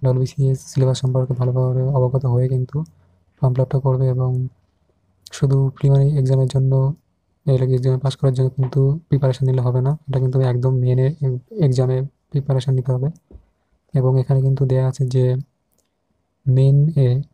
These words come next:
main এক্সামে কোন, বাংলা বিষয় থেকে কোন কোন অধ্যায় থেকে কী কী আসবে সেটা কিন্তু এখানে দে-, সম্পূর্ণভাবে কিন্তু এখানে দেয়া আছে section এ এবং section বি, এভাবে কিন্তু দেয়া আছে। প্রত্যেকটা group সাবজেক্টে কিন্তু এরকম করে ভাগ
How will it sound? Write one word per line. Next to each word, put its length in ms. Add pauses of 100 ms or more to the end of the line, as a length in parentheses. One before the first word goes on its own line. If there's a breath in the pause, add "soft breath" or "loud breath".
(480)
main 180
এক্সামে 380 (120)
কোন, 200 (340)
বাংলা 200
বিষয় 240
থেকে 200
কোন 240
কোন 240 (1600)
অধ্যায় 280
থেকে 240 (840)
কী 100
কী 220
আসবে 320
সেটা 260
কিন্তু 220
এখানে 280
দে-, 400 (380)
সম্পূর্ণভাবে 600
কিন্তু 200
এখানে 180
দেয়া 200
আছে 200 (400 soft breath)
section 400
এ 120
এবং 180
section 400
বি, 120 (520)
এভাবে 220
কিন্তু 160
দেয়া 180
আছে। 120
প্রত্যেকটা 500 (100)
group 240 (320)
সাবজেক্টে 440
কিন্তু 160
এরকম 240
করে 160
ভাগ 160